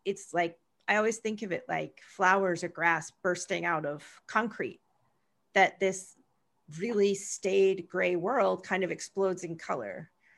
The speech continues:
And I, it's very driven by music and my love of all the music of that time. And it's one of the few periods of fashion that I know anything about 'cause I'm not a clothes person except for then. <laughs>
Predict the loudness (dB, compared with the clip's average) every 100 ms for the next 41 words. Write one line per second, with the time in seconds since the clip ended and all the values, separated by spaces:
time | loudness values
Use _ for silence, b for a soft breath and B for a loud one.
0 | _ -20 _ _ _ 0 2 2 0 -2
1 | -6 -10 -18 _ _ _ _ _ _ _
2 | _ _ _ _ _ _ _ _ _ _
3 | _ 4 4 2 -6 _ -2 -2 0 2
4 | 4 4 2 0 0 0 0 0 -2 -2
5 | -6 -6 -4 -2 0 -2 -2 -4 -4 -4
6 | -6 -6 -10 -10 -10 -10 -12 -14 -12 -16
7 | _ _ _ _ _ _ _ 4 6 6
8 | 4 2 -2 -2 -2 2 2 2 -4 -6
9 | -8 -4 0 2 2 0 -2 0 0 -4
10 | -2 -2 -2 -4 -6 -4 -4 -4 -4 2
11 | 4 4 0 -6 -6 -6 -2 -4 -4 -6
12 | -6 -4 -6 -4 -8 -8 -12 -2 -2 -2
13 | -8 0 2 2 0